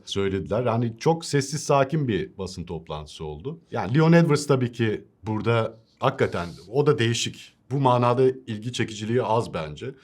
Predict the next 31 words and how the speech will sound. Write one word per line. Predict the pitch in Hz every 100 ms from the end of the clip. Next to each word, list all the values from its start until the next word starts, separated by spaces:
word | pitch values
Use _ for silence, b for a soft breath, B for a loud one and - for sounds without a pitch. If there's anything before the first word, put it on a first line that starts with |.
| B -
Kendi | 113 113
kendine | 120 104 95
gülüyor, | 82 76 90 104
kendi | 98 98
kendine | 101 95 92
espri | 92 - 87
yapıyor. | 90 - 78 95 - B B B
İki | 90 90
üç | 107 -
kelimelik | 101 95 85 92
yanıtlar | 82 80 80 78 73
veriyor | 73 73
zaten. | 71 76 - 107 110
Seyirciyi | 95 98 95 104
işin | 98 90
içine | 82 82 76
çekmeye | 80 76 76 73
çalıştı | 73 71 -
basın | 87 85 80
toplantısında. | 80 71 73 69 - 76 85 113 B B B B 85
Belal'in | 98 113 123 131 123 - -
maç | 95 120 117
öncesi | 101 98 - 82 69 _
yarattığı | 95 101 98 95 - 101 98 95
hikayeye | 92 95 98 98 104
tutunma | 104 - 104 104 107 101
şeyi | - 92 101 101 -
biraz | 98 98 101 - - _
çok | 120 107
gerçekçi | 110 104 101 110 90
durmuyor. | 104 101 82 69 90